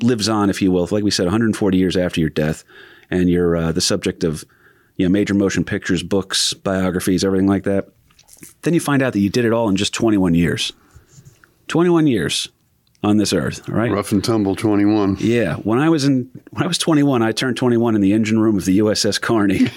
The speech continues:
Speaker 1: <laughs> in Jacksonville,
Speaker 2: There you
Speaker 1: Florida.
Speaker 2: go.
Speaker 1: <laughs> Um, but damn, in just twenty-one years on this earth,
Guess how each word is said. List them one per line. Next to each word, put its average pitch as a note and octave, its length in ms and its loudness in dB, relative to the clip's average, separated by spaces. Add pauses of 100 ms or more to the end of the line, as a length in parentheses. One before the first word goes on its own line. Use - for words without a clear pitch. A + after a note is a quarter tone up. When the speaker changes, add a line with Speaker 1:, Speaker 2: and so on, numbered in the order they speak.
(240)
Speaker 1:
<laughs> G3 320 -2
in C#3 80 0
Jacksonville, C3+ 540 -2
Speaker 2:
There B2+ 180 0
you B2+ 120 0
Speaker 1:
Florida. B2 400 -2
Speaker 2:
go. - 100 -4
Speaker 1:
<laughs> - 1500 -10
Um, A2+ 440 0 (420)
but - 140 -4
damn, D3+ 220 2
in A2+ 60 2
just D#3+ 160 -2
twenty-one F#3+ 300 2
years D#3+ 200 0
on C3+ 120 0
this A2+ 140 0
earth, A#2 280 -4